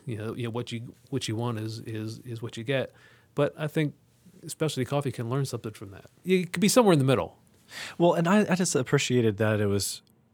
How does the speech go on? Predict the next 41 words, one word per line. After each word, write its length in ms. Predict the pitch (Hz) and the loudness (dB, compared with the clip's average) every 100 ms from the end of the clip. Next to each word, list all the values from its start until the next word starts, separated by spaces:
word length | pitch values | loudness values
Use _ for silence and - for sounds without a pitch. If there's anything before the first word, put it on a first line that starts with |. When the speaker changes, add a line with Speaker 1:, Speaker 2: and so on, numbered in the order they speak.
| _ _ _ _ _ | _ _ _ _ _
Speaker 2:
in 180 | 131 139 | 4 4
the 120 | 143 | 4
interest 460 | 135 123 - 113 - | 4 0 0 -2 2
of 120 | 113 | 0
the 80 | 101 | 0
customer's 800 | 98 - 117 - 110 104 101 92 | -2 0 0 0 0 0 0 -2
desires 480 | 95 95 95 95 92 | -6 -2 0 0 -4
for 480 | - 98 92 87 87 - | -6 -4 -2 -4 -6 -2
their 260 | 107 95 | 0 0
own 140 | 95 92 | 0 -2
beverage, 420 | 92 110 120 127 | -2 0 -2 0
Speaker 1:
Mm-hmm. 220 | 143 139 143 - - | -2 -2 -4 -12 0
Speaker 2:
rather 240 | 147 180 | 4 4
than 320 | 156 143 127 117 | 6 4 4 2
sounding 300 | 131 120 110 | 2 2 2
like 160 | 98 | -2
a 20 | |
sales 420 | 101 - 107 110 107 | -4 2 4 4 2
pitch 300 | - 92 - | -4 -4 -4
to 100 | 113 | -8
try 360 | - - 107 | -8 -2 2
and 180 | 98 92 | 2 2
woo 260 | 104 117 113 | 2 4 4
you 300 | 101 95 87 | 2 -2 -4
to 220 | - 104 | -2 -2
a 140 | 90 | -2
fancy 360 | 87 110 110 104 | -2 -2 -2 -2
beverage 480 | 104 101 101 92 - | -2 0 0 -2 -2
with 180 | 98 | -4
less 240 | 98 107 104 | 0 0 0
coffee 540 | - 113 107 - 104 | -2 0 0 -2 -4
and 100 | 92 | -4
more 240 | 95 95 95 | -2 -2 -4
creams 560 | - 107 98 95 90 | -2 -2 0 -2 -4
and 120 | 92 | -4
additives. 640 | 92 95 76 73 - - - _ _ _ _ - - - - - | -2 -2 -4 -8 -12 -14 -14 _ _ _ _ -20 -20 -20 -20 -8
It, 120 | 123 92 | -2 0
it 40 | |
was 160 | 120 110 | 0 2
really 240 | 131 147 | 6 6
about, 460 | 120 110 104 98 | 6 4 4 2